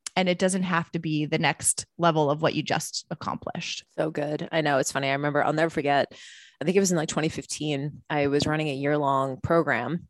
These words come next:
Speaker 2: and I had been previously running a year-long program, but that year I was like, "You know what? I'm gonna take December off." And so I just made it an eleven month program. And the month of December, I remember, like, sitting in my apartment and being like,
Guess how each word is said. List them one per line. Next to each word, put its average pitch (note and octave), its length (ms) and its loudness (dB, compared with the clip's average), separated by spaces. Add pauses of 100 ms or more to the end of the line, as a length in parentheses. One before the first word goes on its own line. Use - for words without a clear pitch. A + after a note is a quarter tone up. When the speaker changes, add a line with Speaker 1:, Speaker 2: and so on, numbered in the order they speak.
(120)
Speaker 2:
and C#3+ 420 0 (300)
I D#3 120 2
had D3+ 180 0
been D#3+ 180 2
previously G3 400 4
running D#3 200 2
a - 20 -4
year-long C#3+ 300 0
program, D3 320 0
but C3+ 180 -2
that F3+ 220 2
year C#3+ 160 2
I C3+ 40 4
was D3 120 0
like, E3+ 120 -6
"You B3+ 60 2
know D4+ 120 4
what? D4+ 200 4
I'm E4 80 0
gonna G4 160 4
take - 240 0
December C3 420 -2
off." - 320 -2 (440)
And F3+ 120 4
so E3 200 6
I D#3+ 180 6
just F3 320 4
made E3+ 140 6
it E3+ 160 6
an D#3+ 100 0
eleven D3 460 4
month G#3 260 2
program. C#4+ 580 2 (540)
And G3+ 140 6
the G3+ 40 4
month G3+ 200 4
of D#4+ 60 4
December, G#3 420 4
I G3 60 6
remember, D#4+ 280 6
like, C#4 220 6
sitting G#3+ 280 4
in G#3 80 6
my F3 100 4
apartment F3+ 520 4
and F3+ 80 0
being E3+ 200 2
like, D3+ 300 -2